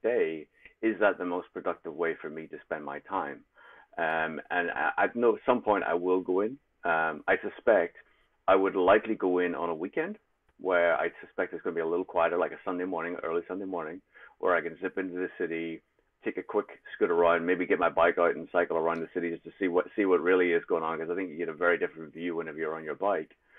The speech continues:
and then drop into the offices because, uh, it's, it's hard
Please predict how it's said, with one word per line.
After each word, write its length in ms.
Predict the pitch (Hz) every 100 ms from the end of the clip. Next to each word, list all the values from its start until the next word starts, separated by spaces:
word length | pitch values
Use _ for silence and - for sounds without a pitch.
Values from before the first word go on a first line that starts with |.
| - _ _ _
and 340 | 98 98 98 98
then 140 | 95
drop 200 | 107 104
into 200 | 107 95
the 80 | 98
offices 440 | 120 120 90 87 -
because, 400 | 87 90 85 85 -
uh, 260 | 85 76 - _ _ _ -
it's, 160 | 95 - - _
it's 140 | - -
hard 240 | 123 127